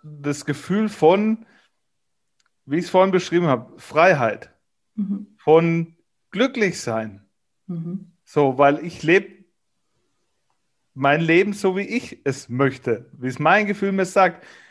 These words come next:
Speaker 1: Und wenn wir das alle ein Stück weit tun würden, wie geil wär das denn?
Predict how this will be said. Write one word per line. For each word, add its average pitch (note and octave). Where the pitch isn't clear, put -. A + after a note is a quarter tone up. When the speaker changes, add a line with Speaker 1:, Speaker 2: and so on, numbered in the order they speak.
Speaker 1:
Und D3
wenn C#3+
wir C#3
das C3
alle G#3+
ein A3
Stück G3
weit E3+
tun F3
würden, A2
wie B2+
geil C3+
wär D3
das D#3
denn? A2+